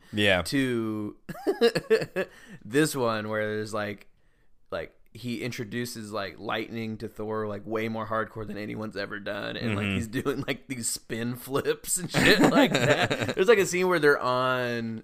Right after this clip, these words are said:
Speaker 2: the, oh my god, the rain-, what's the Rainbow Bridge called? What's the fancy name for that?
Speaker 1: Um, Bifrost.
Speaker 2: The Bi-, yeah, when he's on the Bifrost and he <laughs> does that, like, corkscrew <laughs> jump through
Speaker 1: Yeah, it's
Speaker 2: all the fucking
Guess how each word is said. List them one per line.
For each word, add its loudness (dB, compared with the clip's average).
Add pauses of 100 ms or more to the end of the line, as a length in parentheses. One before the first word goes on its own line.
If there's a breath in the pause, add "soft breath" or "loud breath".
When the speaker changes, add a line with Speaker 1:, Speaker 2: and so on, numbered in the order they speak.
(140)
Speaker 2:
the, -4 (140)
oh -6
my -8
god, -8
the -10
rain-, -6
what's -8
the -10
Rainbow -4
Bridge -6
called? -2 (1160)
What's -12
the -14
fancy -2
name -2
for -2
that? 0
Speaker 1:
Um, -6 (1300)
Bifrost. -2
Speaker 2:
The -6
Bi-, 4
yeah, 6
when 2
he's 0
on 4
the 0
Bifrost 2
and -8
he -6
<laughs> -
does -4 (100)
that, -4
like, -4
corkscrew 0
<laughs> -16
jump -4
through -4
Speaker 1:
Yeah, 8
it's 6
Speaker 2:
all 6
the 12
fucking 8